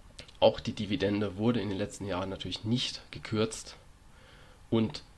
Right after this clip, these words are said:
man greift hier auch nicht auf die Substanz zurück. Also das Ergebnis je Aktie ist immer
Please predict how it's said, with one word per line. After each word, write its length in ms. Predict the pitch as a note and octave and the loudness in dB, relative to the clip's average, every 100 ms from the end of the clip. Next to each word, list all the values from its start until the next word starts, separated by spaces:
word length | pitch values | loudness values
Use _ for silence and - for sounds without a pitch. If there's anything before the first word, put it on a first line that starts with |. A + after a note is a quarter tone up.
| - - - - - - - | -20 -20 -20 -20 -20 -20 0
man 220 | G#2 A2+ - - - | 2 2 -4 -16 -6
greift 300 | - D#3 - | -2 0 2
hier 100 | - | 0
auch 120 | G#2+ | 0
nicht 180 | A2 - | -2 -2
auf 120 | - | -4
die 100 | A2 | -4
Substanz 540 | F#2+ - - A2 C3 | -8 -10 -4 -2 -2
zurück. 340 | - G#2 G#2+ - | -4 -2 -2 -4
Also 160 | F#2 F#2+ | -4 0
das 160 | G2 | 0
Ergebnis 460 | G2 G2+ - G#2+ - | -2 -4 -4 -6 -4
je 120 | F#2+ | -4
Aktie 400 | G#2+ - - A2 | -4 -6 -6 -6
ist 240 | - - | -6 -8
immer 260 | A2+ G#2+ | -4 -4